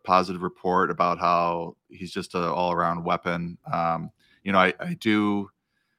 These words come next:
wonder with this many mouths to feed if he's gonna be primarily a pass catching back, if, you know, once Jameson Williams is back and you've got Amon-Ra Saint Brown out there, and now you got Laporta replacing whoever was Brock Wright or whoever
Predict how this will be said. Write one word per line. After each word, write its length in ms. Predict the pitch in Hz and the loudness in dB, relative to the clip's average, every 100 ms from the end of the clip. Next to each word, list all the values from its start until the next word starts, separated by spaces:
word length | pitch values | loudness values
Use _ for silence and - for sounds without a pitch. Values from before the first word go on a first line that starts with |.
| _ _ _ | _ _ _
wonder 600 | - 98 101 101 101 98 | -2 4 4 6 4 4
with 240 | 92 87 - | 0 -4 -6
this 180 | 101 - | -6 -4
many 160 | 98 | -2
mouths 320 | 92 90 95 | 0 2 2
to 100 | - | -2
feed 480 | 92 104 95 95 85 _ | -8 -4 -4 -4 -6 _
if 200 | 73 92 | -10 -8
he's 160 | 95 - | -10 -6
gonna 160 | 95 | -4
be 100 | 90 | -4
primarily 640 | 87 90 90 90 90 90 | -2 -2 0 0 -2 -2
a 60 | 87 | -4
pass 280 | - 90 90 | -2 -2 -2
catching 400 | - 90 95 87 | -6 -6 -6 -2
back, 400 | 90 87 85 - | 0 0 -2 -6
if, 300 | - 82 - | -10 -10 -10
you 80 | 92 | -10
know, 100 | 85 | -8
once 200 | 85 85 | -8 -8
Jameson 380 | - 87 85 85 | -6 -6 -6 -6
Williams 340 | 87 87 85 | -4 -4 -6
is 100 | 85 | -8
back 380 | 78 85 82 - | -4 -2 -2 -6
and 80 | 82 | -10
you've 140 | 78 | -6
got 200 | 80 80 | -4 -4
Amon-Ra 500 | 78 85 87 82 82 | -4 -4 -2 -2 -4
Saint 260 | - 87 80 | -4 -8 -4
Brown 280 | 80 80 80 | -2 -2 -4
out 200 | 82 - | -6 -4
there, 240 | 80 80 | -4 -2
and 120 | 80 | -4
now 120 | 80 | -4
you 100 | 80 | -4
got 160 | 80 73 | -4 -6
Laporta 680 | 85 - 85 80 80 80 80 | -8 -4 -4 -2 -2 -4 -6
replacing 500 | 82 - 82 - 78 | -8 -6 -6 -6 -8
whoever 400 | 80 80 80 80 | -6 -6 -4 -6
was 300 | 80 82 - _ _ _ | -8 -12 -18 _ _ _
Brock 260 | 80 76 - | -2 -2 -2
Wright 240 | 80 78 | -2 -2
or 80 | 78 | -4
whoever 240 | 76 78 | -4 -6